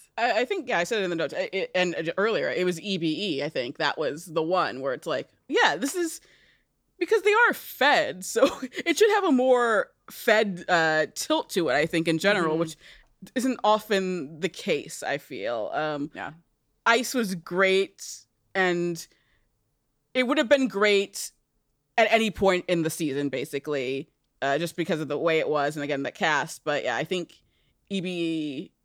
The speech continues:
Speaker 1: is the best, uh, distillation of what the show is or should be, or at least what
Speaker 2: Yeah.
Speaker 1: I, I like most about it so far.
Speaker 2: Yeah.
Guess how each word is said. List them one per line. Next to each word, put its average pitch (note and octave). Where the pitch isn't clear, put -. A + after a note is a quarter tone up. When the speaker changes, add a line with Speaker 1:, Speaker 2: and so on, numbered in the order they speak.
Speaker 1:
is D#3+
the D#3
best, -
uh, E3
distillation E3
of C#3+
what D3
the D3+
show C#3
is D#3
or B2+
should D3+
be, D3
or C#3+
at F#3+
least G#3+
what F#3+
Speaker 2:
Yeah. E3
Speaker 1:
I, F3
I -
like E3+
most B2+
about G#2
it A2+
so -
far. -
Speaker 2:
Yeah. D#3+